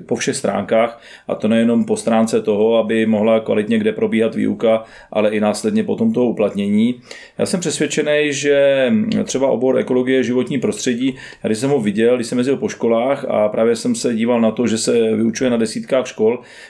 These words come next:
někde bohužel tento obor je vnímán jako, ehm, ehm, obsazení určitých prázdných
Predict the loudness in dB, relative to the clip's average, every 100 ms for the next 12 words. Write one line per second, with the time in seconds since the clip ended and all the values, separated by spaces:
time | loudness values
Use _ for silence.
0 | -2 -2 0 -2 -2 -2 0 2 2 0
1 | 0 0 2 2 2 2 4 4 4 2
2 | 0 0 -2 -4 -20 -20 -18 -2 2 4
3 | 4 4 4 4 4 4 4 4 2 2
4 | 2 2 0 0 -2 -2 -2 -2 -2 -4
5 | -2 -2 -2 -2 -2 -2 -4 -4 -2 -2
6 | -2 -2 -2 -2 -4 -2 0 2 2 0
7 | -2 -2 -2